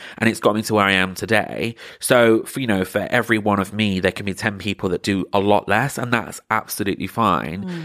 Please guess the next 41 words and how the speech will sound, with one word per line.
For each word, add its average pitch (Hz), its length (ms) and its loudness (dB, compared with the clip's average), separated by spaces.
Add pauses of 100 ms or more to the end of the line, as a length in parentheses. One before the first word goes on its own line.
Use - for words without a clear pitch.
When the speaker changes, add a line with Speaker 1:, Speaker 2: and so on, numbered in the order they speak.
(240)
Speaker 1:
But 113 120 6
it's, - 340 2
it's, - 240 -4
do 117 220 4
I 110 80 4
have 107 180 -2
the - 80 -8
strength 104 400 -4
to 92 100 -6
do 98 200 -2
this - 160 -6
forever? 92 680 0 (280)
No. 92 600 0
So - 160 -6
I 98 80 4
hope 104 380 2
that - 120 -4
my 98 200 -2
activities, 95 960 -2
my 92 220 -2
work, 90 480 0
my 87 140 -4
job, 90 500 4
you 90 80 -4
know, 95 60 2
every 113 220 -2
time 110 160 -8
someone 98 180 -6
engages 101 400 0
with 87 140 -12
me, 80 260 -6 (260)
it 101 100 -4
gives 110 240 2
them 107 180 2
a 101 60 2
little 107 340 2
bit - 180 0
of - 100 -6
motivation 92 600 0
to - 120 -12
do 98 320 0